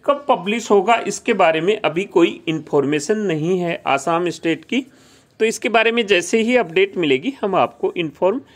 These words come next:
कर देंगे कि इसका नेक्स्ट राउंड कब होना है। इसके बाद में हम बात करते हैं आगे मणिपुर स्टेट की। तो मणिपुर में रिम्स इम्फाल है।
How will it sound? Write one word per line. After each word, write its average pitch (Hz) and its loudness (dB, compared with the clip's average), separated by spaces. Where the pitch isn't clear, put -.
कर 165 2
देंगे 175 4
कि 233 -4
इसका 220 -2
नेक्स्ट 175 -2
राउंड 170 0
कब 120 0
होना 113 -6
है। 101 -12
इसके 226 -2
बाद 262 2
में 269 2
हम 247 4
बात 208 2
करते 233 2
हैं 240 2
आगे 220 2
मणिपुर 208 2
स्टेट - -4
की। 110 -12
तो 214 4
मणिपुर 254 2
में 269 2
रिम्स 196 4
इम्फाल 233 2
है। 202 0